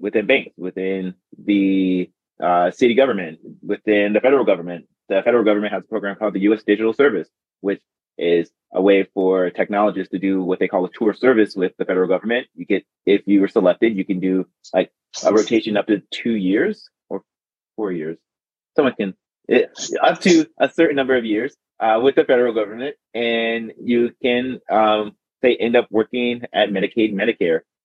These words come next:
or you could be working stationed at the State Department, or you could be stationed at the V A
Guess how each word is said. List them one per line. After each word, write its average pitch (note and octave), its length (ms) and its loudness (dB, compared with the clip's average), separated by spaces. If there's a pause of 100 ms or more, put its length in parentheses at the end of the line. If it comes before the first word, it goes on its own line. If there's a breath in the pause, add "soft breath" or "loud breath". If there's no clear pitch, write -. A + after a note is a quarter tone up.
(100)
or G#2 300 4
you G2+ 120 0
could G2+ 100 -4
be G#2 140 2
working G2 480 -4
stationed A2+ 380 -4
at A2+ 140 -2
the - 60 -2
State - 260 0
Department, F2 480 -4
or A2+ 200 4
you A2 100 2
could G#2 80 -6
be A2+ 200 -2
stationed G2+ 320 -4
at A2+ 120 -2
the A2+ 60 -6
V B2 220 2
A - 260 0